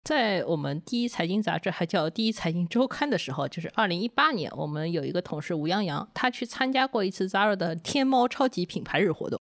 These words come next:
据说那个活动现场的氛围非常的奇怪啊，它更像是一个以服装为主题的当代艺术博物馆，然后有很多模特走来走去的，然后根本不会理你，还把 Zara 的大老板撞来撞去，对吧？然后那个店呢，当时还有一个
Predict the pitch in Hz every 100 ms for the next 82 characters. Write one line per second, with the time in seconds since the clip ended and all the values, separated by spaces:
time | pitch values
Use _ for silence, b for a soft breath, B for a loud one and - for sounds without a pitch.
0 | _ - 311 302 240 196 165 208 226 208
1 | 180 151 - 208 160 - 240 175 165 -
2 | - 131 - 196 - - 196 _ - 254
3 | 214 208 - 175 165 175 165 151 139 147
4 | - 160 165 226 202 196 160 - 147 160
5 | 156 156 220 220 233 180 196 175 160 143
6 | 147 180 - 165 _ 139 180 170 165 160
7 | 156 143 175 165 143 131 156 - - 165
8 | 127 120 139 156 185 175 - 143 160 147
9 | 143 170 131 139 147 143 147 143 131 -
10 | - - 156 156 147 143 - 160 147 -
11 | 139 190 139 147 160 - - - - _
12 | _ - 170 294 359 359 359 330 285 262
13 | 311 - 262 - 175 190 240 196 147 160
14 | 156 151 147